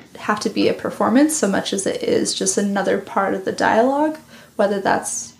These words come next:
with each other or with yourself or with your belief or your doubt, your questions. Um, it is part of the embodiment also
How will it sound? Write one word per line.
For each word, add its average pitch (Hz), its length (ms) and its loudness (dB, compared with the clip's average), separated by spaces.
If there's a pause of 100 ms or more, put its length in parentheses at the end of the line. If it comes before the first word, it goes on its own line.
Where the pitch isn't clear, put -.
with 208 240 -4
each - 180 -4
other 240 420 6
or 190 120 0
with 202 180 -4
yourself 202 600 0
or 202 80 -2
with - 180 -8
your - 100 -6
belief - 500 -6
or - 80 -10
your - 120 -4
doubt, 208 320 -2
your 214 100 -6
questions. - 720 -6 (580)
Um, - 560 0 (520)
it 247 100 8
is 247 180 8
part 233 200 4
of 233 160 2
the 214 340 -2
embodiment 196 800 0
also 113 640 0